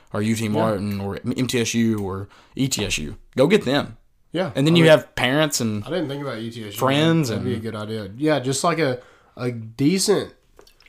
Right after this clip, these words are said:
Speaker 2: team in that, like, in, in whatever their division
Speaker 1: Yeah.
Speaker 2: is, where it be F C S or, or Division two or anything like that. Just get a decent team that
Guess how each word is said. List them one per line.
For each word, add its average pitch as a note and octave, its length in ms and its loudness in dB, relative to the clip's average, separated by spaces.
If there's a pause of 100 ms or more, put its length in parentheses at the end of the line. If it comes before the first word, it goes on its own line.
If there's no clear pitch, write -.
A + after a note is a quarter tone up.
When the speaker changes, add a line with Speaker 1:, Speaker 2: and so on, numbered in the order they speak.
(420)
Speaker 2:
team D3+ 380 2
in B2 200 -4
that, A2 440 -4 (1300)
like, G2+ 340 -6 (1700)
in, A#2+ 160 -10
in A#2+ 220 -2
whatever A#2 300 -2
their A2 120 -4
division G2 400 -6
Speaker 1:
Yeah. G#2+ 120 -6
Speaker 2:
is, G#2 160 -8
where G#2 240 -8
it F#2+ 200 -14
be G#2 320 -12 (220)
F G#2+ 140 -10
C G#2+ 200 -10
S G#2 340 -10
or, F#2+ 280 -12 (120)
or G#2 80 -10
Division G2+ 420 -12
two G#2+ 300 -10
or G#2 60 -10
anything G#2 280 -12
like G2+ 180 -12
that. G#2 200 -12
Just A2 160 -14
get D#3 100 -2
a F#3 80 0
decent B2+ 420 -6
team C#3 300 -4
that A#2+ 280 -6